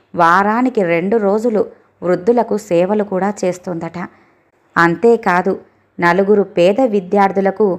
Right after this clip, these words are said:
రోజూ భోజనం కూడా పెడుతోందట. జానకి ఇప్పుడు ఒంటరిది కాదు. అటు దేవాలయాల్లో, ఇటు వృద్ధాశ్రమంలో ఆమెకు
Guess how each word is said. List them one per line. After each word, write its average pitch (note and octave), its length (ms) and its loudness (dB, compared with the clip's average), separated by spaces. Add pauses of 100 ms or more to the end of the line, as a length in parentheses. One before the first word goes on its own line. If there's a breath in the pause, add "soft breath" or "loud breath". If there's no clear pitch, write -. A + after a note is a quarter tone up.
(300 soft breath)
రోజూ F3 400 2 (180)
భోజనం F3+ 440 -2
కూడా F#3+ 300 -2
పెడుతోందట. F3+ 640 -4 (460 loud breath)
జానకి F3 680 2
ఇప్పుడు G3 340 -2 (100)
ఒంటరిది A#3 560 0
కాదు. F#3 300 0 (480 soft breath)
అటు F#3 220 0 (120)
దేవాలయాల్లో, F3 840 2 (140)
ఇటు G#3+ 220 0 (100)
వృద్ధాశ్రమంలో F#3 920 -2 (520 loud breath)
ఆమెకు F3 400 2